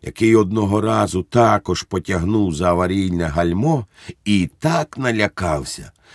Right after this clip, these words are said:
що на чотирнадцять днів втратив мову і заговорив лише тоді, коли, прийшовши у гості до городника Ваніка з Гостіважі, зняв там бучу, і той на ньому побив биківець.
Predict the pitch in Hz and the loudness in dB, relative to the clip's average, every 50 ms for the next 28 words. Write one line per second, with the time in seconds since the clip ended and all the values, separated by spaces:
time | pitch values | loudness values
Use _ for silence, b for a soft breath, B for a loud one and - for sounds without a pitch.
0 | b b b - - - - 117 113 120 123 117 - - 113 - - - 113 104 | b b b -10 -4 0 2 2 4 2 0 -2 -2 -4 -4 -2 0 2 2 2
1 | 107 104 104 110 127 156 147 - - - - 135 127 113 90 78 82 87 101 120 | 2 2 2 2 2 2 2 0 -4 -6 -2 0 0 0 0 0 0 0 2 0
2 | 139 135 113 - - - 110 117 120 113 - - 107 95 87 85 85 85 90 110 | 0 -2 -4 -6 -2 0 2 2 2 2 2 0 0 0 0 0 2 2 4 4
3 | 156 156 135 98 78 67 - B B B B B B B B 98 92 78 98 92 | 4 2 0 -2 -4 -8 -10 B B B B B B B B -2 0 0 0 0
4 | 92 92 87 87 92 92 113 135 123 107 101 95 90 - 104 92 - - 95 87 | 2 2 4 4 4 4 4 4 2 2 0 0 0 0 -2 -2 0 0 0 0
5 | 73 73 101 143 139 95 62 - _ _ _ _ _ _ _ - 87 85 82 87 | 0 0 -4 -4 -4 -4 -6 -8 _ _ _ _ _ _ _ -6 -2 0 0 0
6 | 85 - - 95 95 87 - - 107 117 113 92 87 - - 87 87 87 87 85 | 0 0 -2 -2 -2 -2 -2 0 0 0 0 0 -2 -4 -2 0 2 2 2 2
7 | 98 107 107 104 - - - - 85 82 78 B B B B B B - 90 87 | 2 2 2 0 -2 -6 -8 -6 -4 -4 -4 B B B B B B 0 0 2
8 | 76 85 87 95 107 104 90 87 87 87 82 - - 85 82 76 71 85 101 110 | 2 2 2 4 4 2 2 0 -2 -4 -6 -6 -6 -6 -6 -4 -2 -2 0 0
9 | 107 101 92 85 82 78 - - 85 82 69 73 78 85 82 - - - - 131 | 0 0 0 -2 -4 -6 -6 -6 -6 -6 -6 -4 -2 -2 -2 -2 -6 -8 -6 -4
10 | 165 180 156 127 107 87 69 62 65 60 - B B B B B B B B - | -2 -2 0 -2 -2 -4 -4 -6 -10 -12 -14 B B B B B B B B -10
11 | 64 78 90 98 113 131 135 123 117 - - 110 104 101 98 92 80 82 123 160 | -8 -6 -2 0 0 0 0 0 -2 -4 -2 0 0 0 0 -2 -2 0 0 0
12 | 160 - - - - 87 87 - - 113 107 - _ - - 131 147 151 143 127 | 0 0 -2 -2 -2 -2 -2 0 0 0 0 0 _ 0 2 2 4 2 2 0
13 | 120 113 107 110 113 123 123 120 120 113 104 90 - 101 95 87 98 123 120 110 | 0 -2 0 0 0 0 0 0 0 0 -2 -2 -2 -2 0 4 6 6 6 6
14 | 101 82 104 101 - - - 101 87 85 78 69 - - - - - | 4 2 2 0 2 2 0 0 0 0 -6 -8 -12 -16 -20 -20 -20